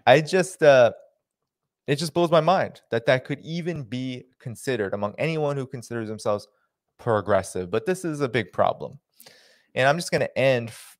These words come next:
by saying and concluding that one of the biggest problems here is that we never got over the, the situation that occurred during World War One that Ho Chi Minh spoke so much about, that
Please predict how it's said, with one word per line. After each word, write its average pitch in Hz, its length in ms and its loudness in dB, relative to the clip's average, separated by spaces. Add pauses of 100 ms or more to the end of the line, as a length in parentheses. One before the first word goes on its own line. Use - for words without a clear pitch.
(140)
by 104 320 6
saying 135 720 -4 (600)
and 123 80 -10
concluding 127 640 -4
that 107 140 2
one 123 160 -2
of 143 80 0
the 143 80 0
biggest 131 360 -4
problems 147 280 0
here 135 120 0
is 123 80 0
that 120 120 4
we 120 80 -4
never 139 280 2
got 143 240 6
over 135 300 0
the, 117 220 -8 (200)
the 117 80 -10
situation 120 680 -6
that 110 120 0
occurred 113 480 0 (760)
during 139 200 2
World 127 240 8
War 120 240 6
One 123 280 6
that 123 120 2
Ho 131 160 0
Chi 123 200 -8
Minh 120 380 -4
spoke - 320 -2
so 123 200 -2
much 120 240 -4
about, 113 540 0
that 104 140 -4